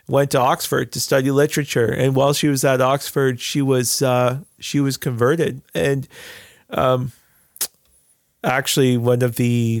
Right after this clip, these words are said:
one of her peers, this Christian young man, uh, just shared the gospel with her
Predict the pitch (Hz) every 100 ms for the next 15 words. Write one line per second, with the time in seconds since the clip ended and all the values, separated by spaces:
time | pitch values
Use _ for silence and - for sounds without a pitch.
0 | - - 139 127 123 123 113 - 151 160
1 | 127 127 - 147 131 - 147 139 - 127
2 | 123 127 123 123 135 123 117 _ - -
3 | _ _ - 120 117 123 127 143 143 139
4 | 123 117 139 - 127 113 - 135 135